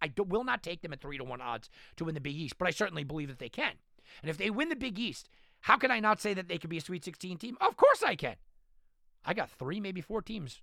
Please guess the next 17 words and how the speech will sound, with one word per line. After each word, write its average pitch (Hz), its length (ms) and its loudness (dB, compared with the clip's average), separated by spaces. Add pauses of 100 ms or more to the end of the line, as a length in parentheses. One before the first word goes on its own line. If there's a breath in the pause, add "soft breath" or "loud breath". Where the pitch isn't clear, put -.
(120)
<laughs> - 140 -12
in 240 180 0
a 175 40 2
Sweet 240 280 -6
sixteen 262 400 -8
out 185 60 -4
of 180 60 -8
the 170 60 -8
Big 185 140 -6
East. - 240 -10 (480 loud breath)
Could 415 160 8
they 320 120 4
be 311 180 2
an 302 80 2
Elite 294 240 0
Eight 294 180 -4
team? 196 160 -2